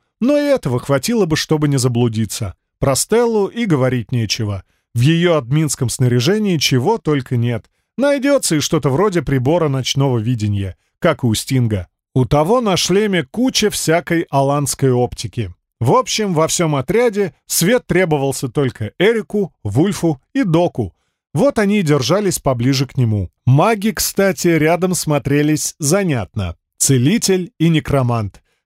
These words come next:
В чём-то похожие, а в чём-то диаметрально противоположные, как инь и ян. Всё-таки очень разношёрстную мы команду собрали. По идее, мы должны дополнять друг друга, взаимно усиливать.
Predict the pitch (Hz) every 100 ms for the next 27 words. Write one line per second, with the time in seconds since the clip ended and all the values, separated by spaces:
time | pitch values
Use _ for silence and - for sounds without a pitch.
0 | - - 269 240 175 175 226 240 185 156
1 | 120 196 202 165 135 147 139 127 160 185
2 | 160 131 139 131 120 123 123 123 104 113
3 | 101 92 _ 127 107 - - - - -
4 | 131 110 113 101 90 _ _ _ _ _
5 | - - 247 240 - 214 208 185 165 156
6 | 123 147 - 220 220 - 170 147 156 -
7 | 131 139 135 120 135 113 120 110 95 _
8 | _ - 139 135 120 214 202 135 _ -
9 | 156 175 170 - 175 175 160 180 175 220
10 | 247 143 131 123 143 117 104 98 139 156
11 | 156 180 - 247 175 104 104 -